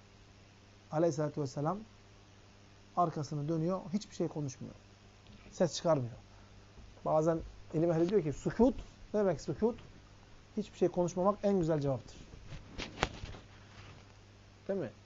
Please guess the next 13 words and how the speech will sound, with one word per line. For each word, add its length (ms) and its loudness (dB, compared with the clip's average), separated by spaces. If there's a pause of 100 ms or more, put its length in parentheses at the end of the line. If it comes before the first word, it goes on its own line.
(540)
Yani 220 -6
bazen 240 4
insan 300 -6
konuşmaz 500 0
ama 260 2 (640)
o 100 0
konuşmadan 1400 0
sergilediği 800 6
o 140 4
tavır 480 4 (920)
konuşmasından 640 2
daha 140 4
etkilidir. 440 -8